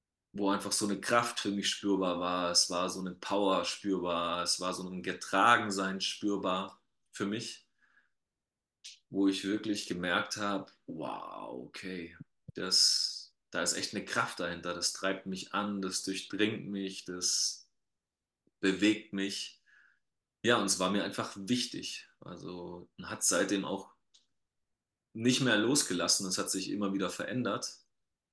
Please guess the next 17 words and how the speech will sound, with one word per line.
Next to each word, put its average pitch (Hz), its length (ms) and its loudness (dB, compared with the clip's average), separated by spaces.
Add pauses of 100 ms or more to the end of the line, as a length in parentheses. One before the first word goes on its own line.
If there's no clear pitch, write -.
(1160)
Und 110 120 -6
ich 95 100 -2
muss 123 200 2
grad - 340 -4
dran 95 220 -2
denken, 120 720 -4 (1160)
dass 101 240 2
für 107 140 -2
mich, 120 680 -4 (1080)
ja, 98 160 6
Sprache 117 680 4
und 113 220 -4
Musik, 110 800 2
also 95 180 -6
es 98 300 2
ist 98 100 4
Sprache 110 800 2